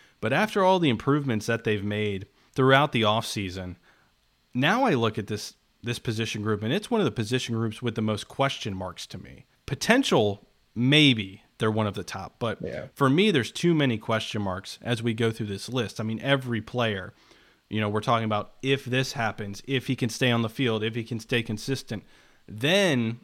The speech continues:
Speaker 1: if these guys reach their potential, you're looking at a dangerous wide receiver core,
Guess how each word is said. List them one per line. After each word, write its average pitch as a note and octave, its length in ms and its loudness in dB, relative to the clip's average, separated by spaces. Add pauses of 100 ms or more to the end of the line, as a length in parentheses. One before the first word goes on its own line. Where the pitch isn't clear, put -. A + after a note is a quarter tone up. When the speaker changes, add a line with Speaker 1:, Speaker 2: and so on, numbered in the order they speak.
Speaker 1:
if B2 120 -6
these C#3 180 2
guys C#3 280 2
reach D3+ 220 -4
their B2 100 -6
potential, A2+ 640 -2 (220)
you're C#3 160 0
looking E3 320 2
at B2+ 80 2
a G#2+ 60 0
dangerous A#2 520 0
wide A#2 180 0
receiver B2+ 360 -4
core, D#3 340 -6